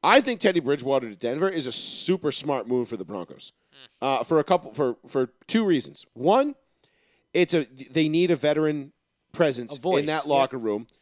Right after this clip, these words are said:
Speaker 1: to push Drew Lock. They need somebody who's good enough to take Drew Lock's job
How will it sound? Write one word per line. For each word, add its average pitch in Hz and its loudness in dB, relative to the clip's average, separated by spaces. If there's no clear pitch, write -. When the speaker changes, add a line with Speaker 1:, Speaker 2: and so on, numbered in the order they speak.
Speaker 1:
to 180 0
push 190 0
Drew 156 0
Lock. 127 -2
They 156 0
need 233 -2
somebody 220 0
who's 156 2
good 156 0
enough 208 -6
to 151 -8
take 175 -2
Drew 190 0
Lock's 170 4
job 160 0